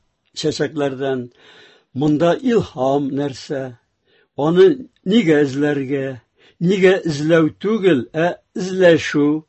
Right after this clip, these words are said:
Эзләшү бит кемгәдер эзләргә булышу. Кемгә эзләшәләр? Җырның шуннан соңгы ук юлы, былбыллар кебек гөр-гөр гөрләшик.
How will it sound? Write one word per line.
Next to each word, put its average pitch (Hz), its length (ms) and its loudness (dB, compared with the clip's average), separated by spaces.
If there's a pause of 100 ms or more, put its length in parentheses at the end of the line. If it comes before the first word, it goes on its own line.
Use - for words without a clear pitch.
(400)
Эзләшү 165 580 0
бит 165 240 -2
кемгәдер 160 760 0 (220)
эзләргә 131 680 -4
булышу. 202 760 -2 (440)
Кемгә 233 400 4
эзләшәләр? 131 720 -2 (1400)
Җырның 139 680 -2
шуннан 143 460 -2
соңгы 151 480 -2
ук 127 300 -6
юлы, 151 520 2 (260)
былбыллар 139 880 0
кебек 160 520 0 (200)
гөр-гөр 165 560 2
гөрләшик. 139 760 -2